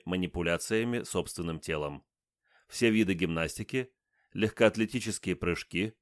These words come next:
балет, тяжелоатлетические виды спорта с регламентацией весовых категорий и другие. В основе методики тренировки мышечной силы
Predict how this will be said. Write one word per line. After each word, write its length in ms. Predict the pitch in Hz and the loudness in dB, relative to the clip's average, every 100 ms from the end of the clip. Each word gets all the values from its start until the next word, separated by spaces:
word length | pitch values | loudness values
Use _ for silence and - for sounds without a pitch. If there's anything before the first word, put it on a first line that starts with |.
| _ _ _ _ | _ _ _ _
балет, 580 | 78 87 82 90 - - _ _ _ _ | 0 2 4 2 -2 -10 _ _ _ _
тяжелоатлетические 1040 | 107 104 110 104 98 101 107 98 95 - 90 | 0 4 6 6 6 0 0 -2 -4 -2 0
виды 220 | 90 85 | 0 -2
спорта 560 | - 98 87 82 82 - | 0 0 0 0 0 -2
с 140 | - | -4
регламентацией 880 | 92 87 90 90 82 90 - 92 87 | -2 2 2 0 2 0 0 0 0
весовых 400 | 85 - 87 85 | 0 -2 -2 -2
категорий 680 | 85 - 80 107 131 120 - _ _ _ | -2 -4 0 2 2 -2 -8 _ _ _
и 140 | - 98 | -2 0
другие. 600 | 107 131 110 82 69 - _ _ _ _ _ _ _ _ _ | 0 0 0 0 -2 -8 _ _ _ _ _ _ _ _ _
В 120 | - 85 | -2 0
основе 400 | 98 120 107 104 | 2 2 2 4
методики 760 | 107 113 90 90 90 85 82 | 4 2 2 0 2 2 0
тренировки 580 | - 98 101 101 87 - | 0 2 4 2 0 -2
мышечной 500 | 90 90 90 - 87 | -2 -2 -4 -4 -4
силы 440 | - 113 139 147 | -4 -2 0 -2